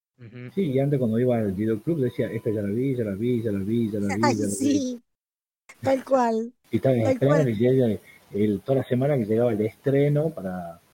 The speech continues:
Speaker 3: Exacto.
Speaker 2: para ver qué llevaba, y como te alquilaban la promoción, era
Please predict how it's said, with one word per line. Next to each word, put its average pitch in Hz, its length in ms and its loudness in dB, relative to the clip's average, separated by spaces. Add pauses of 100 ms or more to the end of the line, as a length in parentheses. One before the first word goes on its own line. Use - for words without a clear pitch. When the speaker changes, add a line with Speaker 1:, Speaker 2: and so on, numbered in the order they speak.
Speaker 3:
Exacto. 208 840 -2
Speaker 2:
para 98 180 -2
ver 110 200 0 (180)
qué 131 140 2
llevaba, 123 360 2
y 95 40 -2
como 107 220 -2
te 101 100 -2
alquilaban 113 640 0
la 95 120 -4
promoción, 117 600 -2
era 120 260 0